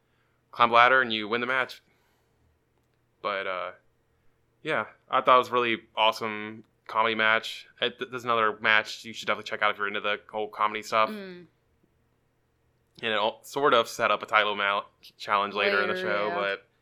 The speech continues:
Speaker 1: yeah, like, this is probably, like, one
Speaker 2: <laughs>
Speaker 1: of, I don't know what I'm trying to say here. I don't know.
Speaker 2: Yeah, I was like, "What are you getting at here?" I think I get it, but
Speaker 1: All I'm saying is a fun comedy match. That's all
Speaker 2: I would say,
Speaker 1: I'm
Speaker 2: there you
Speaker 1: getting
Speaker 2: go, 'cause
Speaker 1: to.
Speaker 2: that's what it was. It's definitely a fun comedy match, and,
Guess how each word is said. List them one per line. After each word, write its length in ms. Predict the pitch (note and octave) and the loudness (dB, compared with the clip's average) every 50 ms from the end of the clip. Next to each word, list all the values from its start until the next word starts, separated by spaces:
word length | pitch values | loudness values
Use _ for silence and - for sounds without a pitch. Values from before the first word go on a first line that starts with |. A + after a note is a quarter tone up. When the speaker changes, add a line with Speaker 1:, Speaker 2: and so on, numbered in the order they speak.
| _ _ _ _ _ _ - | _ _ _ _ _ _ -4
Speaker 1:
yeah, 180 | A#2 G#2+ G#2 G#2+ | -2 0 2 2
like, 160 | G#2 G#2 - - _ _ _ _ - | 2 2 -2 -6 _ _ _ _ -16
this 160 | B2 B2+ - | -16 -14 -14
is 60 | - | -12
probably, 380 | - - B2 A2+ G#2+ G#2 G#2 A#2 | -4 2 4 4 4 4 4 2
like, 80 | G#2+ | 0
one 20 | G#2+ | 0
Speaker 2:
<laughs> 300 | G#2+ - G#3 G#3+ C4+ - | -4 -8 -8 -8 -8 -8
Speaker 1:
of, 0 | _ _ _ _ _ - E4 E4 - _ _ _ _ _ _ _ _ _ _ _ - | _ _ _ _ _ -20 -20 -20 -20 _ _ _ _ _ _ _ _ _ _ _ -2
I 80 | - G#2+ | 0 0
don't 60 | - | 0
know 40 | - - B1+ | 0 -8 -20
what 80 | D2 F2+ | -20 -20
I'm 40 | |
trying 180 | - - - - | -20 -20 -20 -20
to 40 | - | -20
say 220 | - - - - - | -20 -20 -20 -20 -14
here. 300 | - - - - - _ _ _ _ - | -14 -12 -12 -12 -14 _ _ _ _ 2
I 80 | - B2 | 4 6
don't 80 | - A#3+ | 8 10
know. 60 | - | 10
Speaker 2:
Yeah, 160 | B3 A#3+ A#3 | 10 10 10
I 40 | B3 | 8
was 100 | B3+ A#3+ | 8 6
like, 140 | B3 A3+ G#3 | 2 0 0
"What 100 | A#3 C4 | 0 -2
are 40 | |
you 160 | C4+ B3 A3+ G3+ | -2 -2 -2 -2
getting 280 | G#3 G#3 G3 F#3+ F3 | -4 -4 -4 -4 -4
at 120 | D#3+ E3+ G3 | -6 -6 -6
here?" 280 | G3 F#3 F3+ F3+ F#3+ | -6 -6 -6 -4 -4
I 60 | F#3 | -4
think 340 | F#3 F#3+ A3+ B3 C4 C#4 C#4 - _ _ _ - | -2 0 0 2 2 0 -2 -4 _ _ _ -10
I 60 | A#3 | -10
get 220 | A#3 A3+ C4 C#4 C#4+ | -6 -4 -2 -2 0
it, 260 | D4 C4 - - - | -2 -2 -4 -8 -4
but 360 | - G3+ F#3+ F3+ E3 - _ _ _ _ _ - | -2 0 0 0 -2 -6 _ _ _ _ _ 4
Speaker 1:
All 100 | C#3+ D3 | 4 4
I'm 60 | D3 | 6
saying 160 | C3 C3+ B2 A#2+ | 6 4 2 2
is 80 | A2+ | 2
a 40 | A2 | 0
fun 200 | - A#2 A2 G2+ | 0 0 0 0
comedy 240 | G2 F#2+ F#2 F#2+ F#2+ | 2 0 0 0 -2
match. 240 | F#2 F#2+ G2 - - | 0 0 0 0 -4
That's 120 | A2+ - | -12 -14
all 100 | F#2+ G2 | -12 -6
Speaker 2:
I 220 | G2 - A#3+ C4 D4+ | 0 4 6 6 6
would 120 | D#4 D4+ | 6 4
say, 160 | - E4+ D#4 | 2 0 0
Speaker 1:
I'm 60 | D4+ C#4+ | 0 2
Speaker 2:
there 120 | D4 D4+ | 2 2
you 60 | D4+ C#4+ | 2 4
Speaker 1:
getting 140 | D#4+ D4+ | 6 6
Speaker 2:
go, 40 | D4+ | 6
'cause 100 | C#4+ C#4 | 6 4
Speaker 1:
to. 40 | - | 4
Speaker 2:
that's 240 | C4+ C4 B3+ - - | 4 2 2 0 -2
what 100 | C4+ C4 | 0 0
it 80 | C4 | 2
was. 280 | B3+ C4 B3 A3 G3+ G3 | 2 2 2 2 0 -2
It's 120 | G#3 G#3 G3+ | -8 -8 0
definitely 320 | G#3 A3+ A#3 A#3 G#3+ G#3 | 2 2 2 2 2 0
a 60 | F3+ | 0
fun 240 | F3+ - F#3+ F#3+ F#3 | 0 0 -2 -2 -2
comedy 380 | F#3 - G3 G3 F#3+ F3+ F3+ F#3 | 0 0 2 2 2 0 -2 -2
match, 380 | F3+ F3+ F#3 F3+ F#3+ F#3+ - | 0 0 2 2 0 0 0
and, 260 | F#3 F3 E3+ D#3+ C#3+ | 0 0 0 0 -2